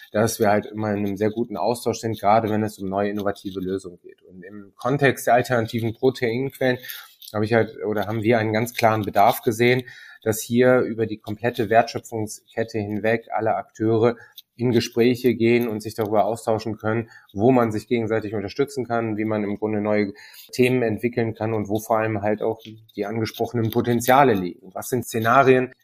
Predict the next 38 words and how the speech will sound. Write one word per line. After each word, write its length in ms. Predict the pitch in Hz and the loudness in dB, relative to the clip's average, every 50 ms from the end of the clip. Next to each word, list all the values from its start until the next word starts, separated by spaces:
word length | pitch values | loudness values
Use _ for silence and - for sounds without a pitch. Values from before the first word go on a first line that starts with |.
| _ _ | _ _
die 100 | 120 117 | 0 0
es 120 | 117 120 | 2 0
allen 400 | 113 110 113 117 127 131 131 127 | -2 -2 0 2 2 2 2 2
im 220 | 127 123 120 117 120 | 0 -2 -4 -2 -2
Grunde 340 | 123 123 123 123 123 117 113 | -2 0 0 0 0 0 0
ermöglichen, 640 | 113 107 110 120 127 127 - 131 127 113 - 113 110 | -2 -2 0 0 0 2 2 2 2 2 0 -2 -2
hier 360 | 110 120 123 123 127 117 113 | 0 2 2 2 2 0 0
auch 180 | 113 110 - - - - 107 110 110 110 | -2 -4 -6 -10 -16 -16 -18 -20 -20 -12
langfristig 580 | 113 113 117 120 - - 127 117 - - 110 - | -10 -8 -8 -8 -8 -8 -8 -8 -8 -8 -8 -8
Strategien 600 | - - 139 - - 113 104 117 123 131 127 117 | -4 -4 -4 -4 -4 -6 -4 -2 0 0 0 0
zu 140 | 120 - 107 | 0 -2 -2
entwickeln? 560 | 98 95 - - - - _ 90 90 90 92 | -2 -4 -8 -16 -20 -20 _ -18 -18 -18 -18
Und 400 | - 98 98 101 104 - - - - - - - - | -20 -18 -14 -14 -14 -14 -16 -20 -20 -20 -20 -10 -4
da 320 | 104 107 120 123 117 98 | 0 2 2 2 4 4
war, 400 | 113 120 117 117 123 117 - 113 110 | 2 2 2 2 -2 -4 -6 -6 -4
dabei 320 | 117 113 123 123 117 107 | -2 2 2 2 2 4
war 120 | 113 123 | 4 2
es 120 | 127 - - | 2 0 -4
uns 180 | 113 101 - | -8 -6 -2
wichtig, 440 | 127 127 123 - 139 131 123 - - - - - - - - _ _ _ _ | 0 0 0 2 0 0 -2 -2 -8 -20 -20 -20 -20 -20 -20 _ _ _ _
vor 160 | _ - 107 | _ 0 2
allem 320 | 110 117 123 127 127 123 110 | 2 4 2 2 2 2 2
halt 220 | 113 117 110 - | 0 0 0 0
nicht 240 | 117 123 120 - - | -4 -6 -4 -4 -6
ideologisch 580 | 113 104 113 110 101 110 123 131 135 135 - - | -2 0 0 0 2 2 0 0 0 -2 -2 -4
unterwegs 480 | 139 131 139 135 127 139 135 - - | -6 -4 -2 -2 -2 -2 -2 -4 -8
zu 80 | - 139 | -8 -8
sein, 320 | 123 135 135 139 135 131 | -6 -4 -4 -4 -4 -4
also 220 | 120 113 107 107 104 | -4 -6 -6 -8 -10
sprich 400 | - - - 113 113 113 - _ | -10 -6 -4 -4 -4 -4 -6 _
die 320 | 117 113 113 110 107 - - | -6 -4 -4 -4 -4 -6 -6
konventionelle 760 | - 113 120 117 110 113 - 113 107 107 110 113 117 113 110 | -6 -4 -4 -4 -4 -4 -4 -2 0 2 4 4 4 4 2
Industrie 560 | 107 110 107 101 - - - 113 113 113 107 | 2 0 -2 -4 -4 -2 -2 0 0 0 -2
zu 160 | - - 107 | -4 -8 -6
verteufeln, 580 | - 107 98 - - 107 117 131 127 - 123 113 | -4 -4 -4 -2 -2 0 0 0 0 -2 -4 -2
sondern 240 | 107 110 110 107 104 | -2 -2 -2 -4 -4
vor 220 | - - 104 104 | -2 -2 -2 0
allem 320 | 107 110 117 127 123 123 | 0 0 0 0 -2 -4